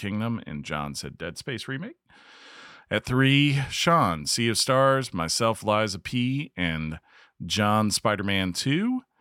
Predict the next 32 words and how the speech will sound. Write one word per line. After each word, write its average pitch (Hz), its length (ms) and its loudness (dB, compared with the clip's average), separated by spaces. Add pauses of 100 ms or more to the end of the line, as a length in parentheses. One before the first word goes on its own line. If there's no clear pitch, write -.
(800)
And 82 120 -2
then 80 140 0
let's 82 160 -2
see, 80 380 -2
at - 100 -6
number 87 220 -4
two, 180 540 2
Sean, 165 680 4 (160)
Legend 143 320 0
of 120 60 2
Zelda, 135 260 2
Tear 139 300 -2
of 123 80 -2
the - 60 -10
Kingdom, 127 520 -2
but 180 340 4 (260)
caveat, 147 540 2 (360)
might 95 180 0
end 98 120 0
up 87 100 -2
being 90 280 0
his 85 160 -6
favorite 82 280 -4
game 80 240 -4
of 73 120 -10
all 73 120 -4
time 71 320 -8
when 71 120 -8
he 69 100 -12
beats 80 320 -10
it. 80 160 -8 (400)
So - 380 -14